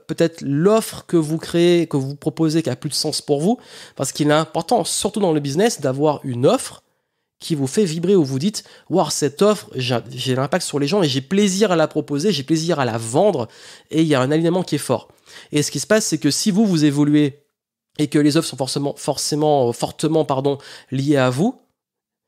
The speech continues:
et forcément liées à vous, bah, elles vont évoluer avec vous. Et à un moment, j'ai même fait le choix de détacher, c'est plus complexe que ça, mais détacher mes offres de moi. Quand j'ai créé l'écosystème Game Entrepreneur, c'est Game Entrepreneur. Et il y a Johan dedans. Je suis quand même, oui, je suis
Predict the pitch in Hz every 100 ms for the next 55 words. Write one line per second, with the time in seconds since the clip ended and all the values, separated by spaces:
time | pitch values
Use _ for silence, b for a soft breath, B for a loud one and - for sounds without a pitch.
0 | _ _ 135 127 151 - 185 175 165 143
1 | 127 117 131 214 - b b b 127 135
2 | 131 147 139 156 165 143 156 165 156 127
3 | 113 110 - _ _ _ _ b b 123
4 | 127 147 220 147 139 135 131 123 - 196
5 | 190 147 127 120 160 165 156 - - 165
6 | 143 b b b b - - - 131 147
7 | 131 - 147 - 175 160 135 135 135 131
8 | - 147 - 127 135 135 160 185 - -
9 | 127 139 160 139 - _ _ _ _ _
10 | _ _ _ 135 131 127 147 165 147 -
11 | 151 139 127 123 123 127 113 131 151 175
12 | - 120 135 131 127 156 160 - - 120
13 | 117 120 131 139 143 139 147 135 - -
14 | 127 135 123 139 151 117 -